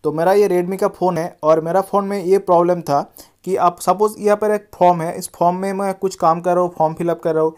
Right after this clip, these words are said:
या दूसरा कुछ ऐप्स में काम कर रहा हूँ। सपोज इस फॉर्म का ही मैं बात कर लेता हूँ, इस फॉर्म में कुछ काम कर रहा हूँ। तो इसके बाद इस फॉर्म का फिलअप करने के बीच में हमको दूसरा कुछ काम आ गया और हमको ये फॉर्म बैक करना पड़ा।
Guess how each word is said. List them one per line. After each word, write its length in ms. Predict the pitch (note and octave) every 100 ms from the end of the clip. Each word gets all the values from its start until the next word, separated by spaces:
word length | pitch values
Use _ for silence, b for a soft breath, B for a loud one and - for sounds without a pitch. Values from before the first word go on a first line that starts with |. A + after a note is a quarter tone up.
| b b -
या 80 | F3
दूसरा 260 | F3+ G#3+
कुछ 200 | G3+ G#3 -
ऐप्स 300 | E3+ E3+ G3+
में 120 | G3
काम 200 | F3 F3
कर 160 | F3 E3
रहा 100 | D#3+
हूँ। 100 | E3+
सपोज 260 | D#3+ F3+
इस 160 | F#3 F3
फॉर्म 220 | - E3+
का 120 | F3 F#3
ही 60 |
मैं 140 | F3+ E3
बात 200 | D#3 D#3
कर 100 | D#3
लेता 220 | D3 D3
हूँ, 120 | F3 _ b b b -
इस 80 | -
फॉर्म 240 | E3 E3+
में 100 | F#3
कुछ 140 | F3+ -
काम 240 | E3 E3
कर 180 | E3+ D#3+
रहा 100 | D#3+
हूँ। 120 | G3+ b b b -
तो 140 | D#3+
इसके 280 | - - A#3
बाद 320 | G#3+ F#3 G3 -
इस 180 | G3 -
फॉर्म 200 | - F#3
का 140 | G#3 G#3+
फिलअप 520 | - _ F3+ F3+ F#3+
करने 160 | G#3 G#3
के 80 | G3+
बीच 280 | E3+ F#3+ G3+
में 100 | F#3+
हमको 160 | G3
दूसरा 300 | F3 F3 F#3+
कुछ 160 | F#3 F#3
काम 280 | F3+ E3+ F3
आ 120 | E3+
गया 220 | D3+ D#3 B B B -
और 80 | D#3+
हमको 260 | F#3+ F#3
ये 300 | G#3 G#3+ - -
फॉर्म 260 | F3+ F#3+
बैक 300 | E3 D#3+ E3 -
करना 200 | D#3 C#3
पड़ा। 260 | B2 A2